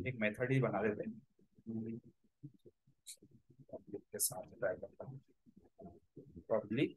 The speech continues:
स्ट्रिंग name, और मैं यहाँ पर अभी ई डॉट सिर्फ name को print करना चाहता हूँ, सिर्फ name।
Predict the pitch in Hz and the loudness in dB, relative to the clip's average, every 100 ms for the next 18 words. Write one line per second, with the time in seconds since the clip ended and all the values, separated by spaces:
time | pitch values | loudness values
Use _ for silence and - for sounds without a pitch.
0 | - - - 113 120 139 - 98 120 - | -2 -2 0 2 4 4 2 -6 -6 -6
1 | - _ _ _ _ - 117 117 127 117 | -8 _ _ _ _ 0 2 6 6 6
2 | 110 110 127 117 165 214 - - - 180 | 4 6 6 6 4 0 -6 -6 4 8
3 | 220 139 175 - 247 233 165 143 147 156 | 12 12 12 12 8 10 12 12 12 12
4 | 156 127 110 107 101 95 - 92 - _ | 12 12 8 8 2 2 -4 -8 -8 _
5 | _ _ _ - 143 123 95 90 | _ _ _ -2 0 0 -2 -4